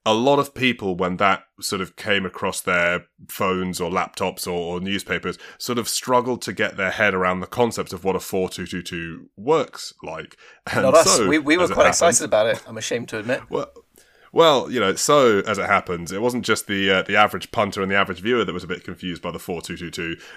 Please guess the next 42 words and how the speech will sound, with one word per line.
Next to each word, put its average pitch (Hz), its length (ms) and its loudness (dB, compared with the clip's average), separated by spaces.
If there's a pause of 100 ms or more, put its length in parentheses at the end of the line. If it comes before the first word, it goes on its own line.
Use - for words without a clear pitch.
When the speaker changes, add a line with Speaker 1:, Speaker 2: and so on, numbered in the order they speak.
Speaker 1:
but 107 100 0
also, 104 460 4 (100)
apparently, 98 640 2
the 95 80 -6
United 107 380 0
players 113 300 0
themselves, 151 560 -2
who 113 100 0
seemed 123 300 2 (100)
Speaker 2:
<laughs> 127 100 0
Speaker 1:
really 156 240 -2
confused 120 460 -4
trying - 160 -2
to 95 60 -8
play 98 160 -2
the 85 120 -10
system. - 400 -10 (920)
Speaker 2:
Give 156 160 6
us 151 140 8
Manchester 139 320 4
United 120 300 4
kits - 380 0
and 120 220 -4
let 120 120 6
us 123 120 4
take 113 340 -2
to - 140 -4
Old 107 160 -2
Trafford, 104 520 -6
and 127 220 -12
we'll, 117 140 -6
we'll 123 240 0
run 123 140 4
the 113 60 -4
system. 110 440 -6 (100)
We 123 100 -4
know 107 200 -6
it. - 120 -16
We 123 120 -10
get - 180 -6
it. - 160 -12
Speaker 1:
<laughs> - 60 -20